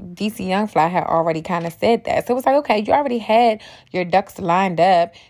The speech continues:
People were already supporting you, but, like, why go back to that? Like, why? I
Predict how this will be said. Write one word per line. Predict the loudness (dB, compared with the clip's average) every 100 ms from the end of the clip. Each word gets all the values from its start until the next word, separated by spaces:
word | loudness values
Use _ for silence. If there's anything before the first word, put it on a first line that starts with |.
| _
People | -12 -6 -4
were | 0 2
already | 2 0 -2 -6
supporting | -10 -8 -2 -2 -2
you, | -6 -6
but, | -8
like, | -6 -8 -2
why | -2 0
go | -4 -6
back | -6 -2 -2 -4 -10 _ _ _ _ -12
to | -12 -6
that? | -4 -4 -4
Like, | -4 -2 -2
why? | 0 2 0 -2 -10 _ _ _ -20 -20 -20
I | -12